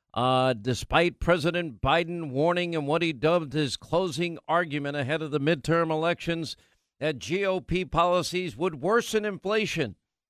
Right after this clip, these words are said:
and broaden, and, and the broader economy. Jen Psaki,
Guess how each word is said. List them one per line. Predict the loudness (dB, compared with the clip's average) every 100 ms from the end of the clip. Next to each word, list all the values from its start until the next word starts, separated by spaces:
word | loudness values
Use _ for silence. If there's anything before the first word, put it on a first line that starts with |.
| -6
and | -2 -2 2
broaden, | 4 4 2 -8 -16 _ _ -4
and, | -2 -2 -4 -6
and | -4 -2
the | -2
broader | 0 2 2 2
economy. | 0 0 0 -2 -6 _ _ _ _ 0
Jen | 2 2
Psaki, | 0 0 0 -4 -10 -10